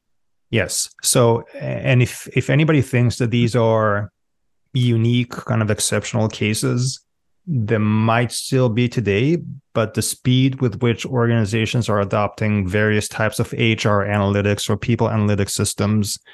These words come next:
is staggering. And I think, unfortunately, I think we're gonna see more and more of these, of this algorithmically mediated feedback processes happening in organizations to the,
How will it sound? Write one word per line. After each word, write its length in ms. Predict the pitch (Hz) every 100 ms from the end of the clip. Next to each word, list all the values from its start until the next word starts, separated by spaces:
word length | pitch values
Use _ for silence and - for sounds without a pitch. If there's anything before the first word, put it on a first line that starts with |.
| _ _
is 280 | 127 101 98
staggering. 880 | - - 104 98 104 120 127 139 - _ _ _ _ _ _ _
And 240 | 127 110 110
I 60 |
think, 440 | 104 - 127 110 -
unfortunately, 640 | 110 - 120 - 110 92 92
I 40 |
think 160 | 120 104
we're 80 |
gonna 140 | 104 98
see 180 | - 113
more 400 | 110 113 113 113
and 80 |
more 280 | 110 110 110
of 120 | 104
these, 460 | 104 107 98 101 - _ _ _ _ - - 143
of 380 | - 175 135
this 180 | 117 110
algorithmically 720 | - 117 120 120 113 117 - 110
mediated 560 | 110 113 110 104 98
feedback 520 | - 120 131 107 98
processes 840 | - 98 98 98 - 101 98 110 - _ _ -
happening 460 | - 107 113 107
in 60 | 107
organizations 1000 | 104 107 101 98 101 101 135 131 127 -
to 200 | - 120
the, 280 | 107 101